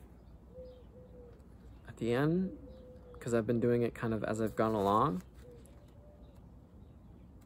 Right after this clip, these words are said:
Yeah, I don't know. My takeaway is just, it was dope. It was awesome. It was a, it was a lot of words.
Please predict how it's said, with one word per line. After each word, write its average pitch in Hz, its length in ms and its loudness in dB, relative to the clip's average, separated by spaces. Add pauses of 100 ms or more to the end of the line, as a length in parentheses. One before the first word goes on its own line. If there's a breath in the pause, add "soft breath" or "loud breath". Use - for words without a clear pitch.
(1500)
Yeah, 101 260 -2 (200)
I 95 60 -6
don't 113 100 -4
know. 110 80 -2
My 107 240 -2 (400)
takeaway 123 380 6
is 110 100 2
just, 107 220 -2
it - 20 4
was 107 140 2
dope. 127 320 8 (180)
It - 140 -10
was 98 100 -2
awesome. 113 340 0 (680)
It - 100 -4
was 101 40 0
a, - 20 -4
it - 80 -8
was 113 100 0
a 113 60 4
lot 113 120 10
of 107 60 6
words. 120 440 8